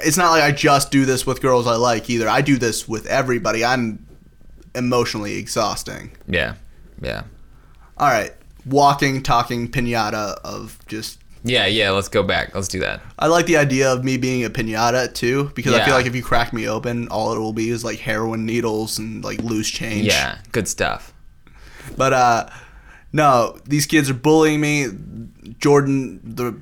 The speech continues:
Speaker 1: uh, the special needs fella,
Speaker 2: Yeah,
Speaker 1: is
Speaker 2: yeah, yeah.
Speaker 1: having his day.
Speaker 2: Yeah.
Speaker 1: Every day, either pulling my pants down or up or shoving me.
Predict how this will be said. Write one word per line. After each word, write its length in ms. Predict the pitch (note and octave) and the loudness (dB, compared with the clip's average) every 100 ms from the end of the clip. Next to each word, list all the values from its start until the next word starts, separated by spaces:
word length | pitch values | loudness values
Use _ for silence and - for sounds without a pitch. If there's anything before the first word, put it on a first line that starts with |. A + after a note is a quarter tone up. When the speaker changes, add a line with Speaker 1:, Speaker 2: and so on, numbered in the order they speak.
| - - - - - - - - | -16 -20 -20 -20 -20 -20 -20 -18
Speaker 1:
uh, 240 | - G#2 A#2 | -12 -6 -6
the 220 | A2 A2+ | -2 -4
special 380 | - - D3+ D3+ | -4 0 2 4
needs 240 | C#3+ C#3 - | 4 4 2
fella, 420 | C3+ C3 B2+ A#2 | 2 4 4 4
Speaker 2:
Yeah, 100 | A2 | 2
Speaker 1:
is 60 | F#2 | 4
Speaker 2:
yeah, 40 | |
yeah. 60 | - C3 | 4 4
Speaker 1:
having 160 | C3 C3 | 2 2
his 320 | B2+ A#2+ A2+ | 0 0 -2
day. 400 | A#2+ A#2 G#2+ G2+ - | 0 0 0 -6 -10
Speaker 2:
Yeah. 220 | - D#2 - | -6 -6 -2
Speaker 1:
Every 300 | C3+ D3 C#3+ | 0 2 2
day, 260 | B2+ A2 G2+ - | 2 0 -2 -4
either 220 | B2 A#2+ | -2 -2
pulling 240 | - C3+ | 0 0
my 80 | B2 | 2
pants 360 | A2+ B2+ A#2+ - | 0 -2 -2 -2
down 500 | C#3 D3 D#3+ D#3 D3 | 2 4 4 2 -2
or 160 | - A#2 | -4 -2
up 400 | B2+ C3 B2 - - | 2 2 0 -4 -8
or 120 | G#2+ | -6
shoving 420 | - C#3+ C3 B2+ | 0 2 2 0
me. 300 | B2+ B2 B2 | 0 -2 -4